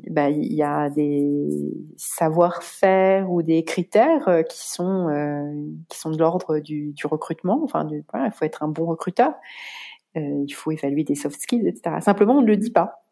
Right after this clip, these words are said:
On ne le dit pas, pas comme ça, et donc c'est un peu non dit. Et, et le fait de ne pas le dire et de ne pas le formaliser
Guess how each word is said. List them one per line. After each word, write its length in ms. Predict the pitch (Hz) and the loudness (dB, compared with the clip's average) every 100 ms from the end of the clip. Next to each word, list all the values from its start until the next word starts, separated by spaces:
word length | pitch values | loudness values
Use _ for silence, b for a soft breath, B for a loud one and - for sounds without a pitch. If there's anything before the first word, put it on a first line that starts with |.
| _ | _
On 60 | 175 | 0
ne 60 | |
le 40 | 170 | 0
dit 180 | 170 170 | 0 4
pas, 260 | 165 220 208 _ _ _ | 6 6 4 _ _ _
pas 120 | 190 | 4
comme 200 | 185 156 | 4 2
ça, 420 | - 170 220 208 | 0 4 6 4
et 140 | 160 151 | 2 0
donc 160 | 160 | -2
c'est 120 | - | 0
un 80 | 156 | -2
peu 180 | - 226 | 2 2
non 160 | 208 202 | 4 2
dit. 180 | - - | -2 0
Et, 260 | - - | 2 4
et 40 | 214 | 4
le 100 | 214 | 4
fait 180 | 277 262 | 4 4
de 80 | |
ne 100 | 226 | 2
pas 140 | 214 208 | 4 4
le 100 | 202 | 4
dire 340 | 196 254 359 | 2 2 4
et 80 | 220 | 2
de 120 | 185 | 2
ne 80 | 180 | 2
pas 120 | 196 | 2
le 60 | 190 | 2
formaliser 840 | - 190 180 175 170 170 269 | 0 2 2 0 0 2 2